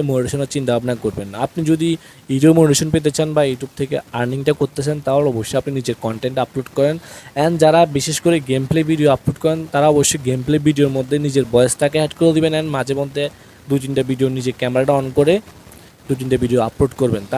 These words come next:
না হলে কিন্তু YouTube কখনো বুঝতে পারবে না যে এটা একজন রিয়েল কনটেন্ট ক্রিয়েটরের চ্যানেল। এরকম করলে কিন্তু YouTube কখনো আপনাকে মনিটাইজেশন দিবে না। আর যাদের এরকম মুভি থেকে বা নাটক থেকে ক্লিপ এডিট করে করে আপলোড করতেছেন, তারা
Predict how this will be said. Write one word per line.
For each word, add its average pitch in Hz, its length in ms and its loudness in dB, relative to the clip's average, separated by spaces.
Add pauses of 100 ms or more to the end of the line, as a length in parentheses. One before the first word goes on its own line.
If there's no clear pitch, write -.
না 156 80 2
হলে 165 180 4
কিন্তু 170 200 -4
YouTube 151 280 -4
কখনো 160 280 0
বুঝতে - 200 -2
পারবে 156 220 4
না 156 80 0
যে 160 100 0
এটা 151 140 0
একজন 127 180 -4 (100)
রিয়েল 151 180 4 (140)
কনটেন্ট 139 380 -2
ক্রিয়েটরের 139 520 2
চ্যানেল। 110 240 -4 (720)
এরকম 143 280 4
করলে 143 200 4
কিন্তু 160 200 -4
YouTube 147 260 -2
কখনো 135 260 0
আপনাকে 147 320 -4
মনিটাইজেশন 131 420 0 (380)
দিবে 127 220 0
না। 117 140 -4
আর 135 80 0 (120)
যাদের 143 260 2 (140)
এরকম 147 340 4 (600)
মুভি 139 240 2 (100)
থেকে 151 200 0 (100)
বা 143 60 4 (120)
নাটক 143 240 0 (100)
থেকে 151 140 0 (120)
ক্লিপ 143 240 2 (520)
এডিট 139 220 0
করে 160 180 6
করে 156 180 6
আপলোড 143 240 -2
করতেছেন, 147 320 -6
তারা 139 140 4